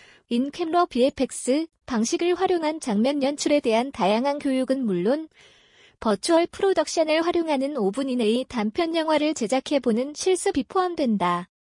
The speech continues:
에스케이티는 해당 콘텐츠를 에이아이 플랫폼인 에이답 티비,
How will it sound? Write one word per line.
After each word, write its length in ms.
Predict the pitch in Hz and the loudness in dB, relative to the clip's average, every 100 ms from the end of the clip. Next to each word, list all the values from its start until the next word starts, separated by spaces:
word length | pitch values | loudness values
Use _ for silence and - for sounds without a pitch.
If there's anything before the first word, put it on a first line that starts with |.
| _ _ _ _ _ _ - - - - | _ _ _ _ _ _ -20 -20 -20 -4
에스케이티는 800 | 214 233 - 339 320 311 277 277 | -2 -2 -2 -4 -2 -2 -4 -2
해당 260 | 339 349 349 | -2 -2 -2
콘텐츠를 640 | 370 349 349 311 311 285 | -4 -2 -2 -2 -2 2
에이아이 420 | 254 220 269 254 285 | 2 2 2 0 0
플랫폼인 600 | 370 370 - 320 311 302 | 0 0 0 -4 -2 0
에이답 380 | 220 247 311 | 2 2 0
티비, 460 | - 392 220 285 | 0 -2 0 -4